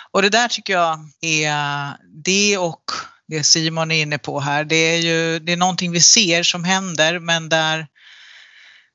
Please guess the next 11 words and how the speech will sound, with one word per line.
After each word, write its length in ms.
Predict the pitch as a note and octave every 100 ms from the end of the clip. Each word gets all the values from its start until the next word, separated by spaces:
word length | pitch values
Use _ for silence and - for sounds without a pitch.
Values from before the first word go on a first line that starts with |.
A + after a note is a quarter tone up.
| _ -
runt 400 | F#3 F#3+ G3 G3
om 100 | F#3
i 40 |
kommuner 720 | - G3 F#3 F3+ F3+ G#3+ A#3+
där 120 | A3
vi 80 | F#3
också 200 | F#3 F#3+
ser 280 | F3 F#3 E3
att, 340 | E3 D#3+ -
eh, 60 | F3 E3 E3 D#3+ D#3 - - D#3 F#3+ - D#3
modiga 880 | F3+ E3+ C#3 D#3 C3 D#3 F3+ F#3+ E3